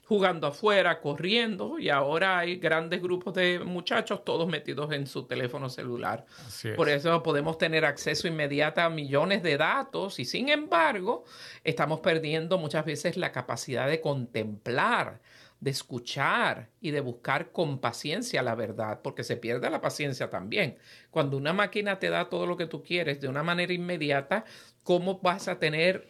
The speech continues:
Speaker 1: tiempo para ponderar como persona, llegar a lo profundo de tus pensamientos?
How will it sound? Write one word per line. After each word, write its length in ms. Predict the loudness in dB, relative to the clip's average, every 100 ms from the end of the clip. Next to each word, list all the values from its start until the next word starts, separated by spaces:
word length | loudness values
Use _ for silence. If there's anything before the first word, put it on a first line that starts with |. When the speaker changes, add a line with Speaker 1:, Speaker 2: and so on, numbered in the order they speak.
| _ -10
Speaker 1:
tiempo 420 | 0 0 0 -4 0
para 280 | 0 0
ponderar 720 | -4 -6 -4 -2 0 0 -2 -2
como 320 | -2 -2 -4
persona, 600 | -6 -8 -4 -2 0 -2
llegar 380 | 0 2 2 4
a 120 | 2
lo 200 | 2 -2
profundo 960 | -2 0 -2 -4 -4 -2 0 0 -4 -6 -16 -18 -4
de 160 | 0 0
tus 140 | -2
pensamientos? 1080 | -4 -4 -4 -4 -2 0 0 0 -4 -8